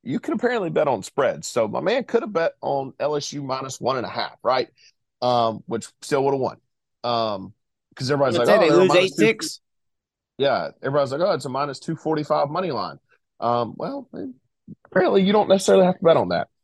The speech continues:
Speaker 1: What it appeared as on Twitter. Um, so I think he placed a large bet. I think after the bet won, or after, it could have just been after he placed said large bet, because,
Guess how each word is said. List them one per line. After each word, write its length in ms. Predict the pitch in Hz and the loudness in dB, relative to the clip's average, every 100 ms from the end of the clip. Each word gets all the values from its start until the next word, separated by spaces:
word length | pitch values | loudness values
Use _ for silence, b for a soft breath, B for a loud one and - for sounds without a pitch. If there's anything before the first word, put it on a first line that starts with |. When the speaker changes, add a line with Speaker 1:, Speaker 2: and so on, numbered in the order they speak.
| _ _ _ _ | _ _ _ _
Speaker 1:
What 140 | - 120 | 2 4
it 100 | 95 _ _ | 4 _ _
appeared 280 | 123 113 - - | 2 2 2 -2
as 200 | - 104 | 4 4
on 120 | 104 95 | 4 -2
Twitter. 300 | 120 160 - B B _ _ - | 2 2 0 B B _ _ 0
Um, 540 | 135 131 127 117 - | 2 2 0 0 -2
so 260 | - 185 - _ _ _ _ _ _ _ _ _ _ _ _ | -2 0 0 _ _ _ _ _ _ _ _ _ _ _ _
I 140 | 123 139 | -2 -2
think 260 | 151 127 | -2 -6
he 120 | 113 | -4
placed 280 | 104 95 92 | -2 -2 -2
a 60 | 90 | -8
large 240 | 85 80 | -10 -4
bet. 240 | 147 170 - _ _ _ - | 0 0 -2 _ _ _ -4
I 200 | 110 107 | -2 -2
think 400 | - 104 104 104 _ _ _ | -4 -4 -4 -8 _ _ _
after 340 | 98 107 - 104 | 2 2 2 -4
the 120 | 90 | -2
bet 260 | 101 98 82 | 0 0 0
won, 320 | 113 139 143 | 2 2 2
or 340 | - 104 101 | -2 0 2
after, 480 | 90 104 - 113 110 - | 2 0 -2 -2 -2 -4
it 120 | 104 | -6
could 120 | 104 147 | -2 -2
have 80 | |
just 180 | 143 107 | -2 -4
been 220 | 113 107 | 0 0
after 400 | 98 98 104 - | 0 -2 -2 -4
he 80 | 92 | -8
placed 340 | - 107 101 - | -2 -2 -2 -2
said 180 | 107 | -2
large 320 | 98 101 98 98 | 0 -2 -2 0
bet, 220 | 131 120 | -2 -2
because, 280 | - 107 | -6 -10